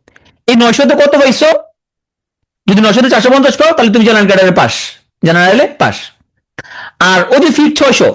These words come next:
তার সাথে তোমার পোস্ট সিলেটেড দুইশো এবং বাংলা একশো, এই নয়শো যদি তুমি যদি চারশো পঞ্চাশ পাও, তাহলে তুমি টেকনিক্যালে পাস। তাহলে এরকম হইতে পারে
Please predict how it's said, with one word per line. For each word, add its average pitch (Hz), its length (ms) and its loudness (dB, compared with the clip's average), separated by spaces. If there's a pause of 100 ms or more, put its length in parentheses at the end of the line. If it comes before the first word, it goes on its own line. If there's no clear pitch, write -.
(420)
তার 190 140 0
সাথে 262 260 0
তোমার 277 160 2
পোস্ট 233 240 0
সিলেটেড 269 260 2
দুইশো 240 300 2 (180)
এবং 208 200 2
বাংলা 202 260 2
একশো, 131 260 -2 (440)
এই 294 80 0
নয়শো 277 240 2
যদি 285 100 2
তুমি 269 180 2
যদি 247 100 0
চারশো 233 220 0
পঞ্চাশ 247 240 2
পাও, 311 260 0
তাহলে 202 220 2
তুমি 226 120 2
টেকনিক্যালে 190 420 0
পাস। 113 220 -2 (960)
তাহলে - 140 0
এরকম 302 240 2
হইতে 285 200 2
পারে 170 160 2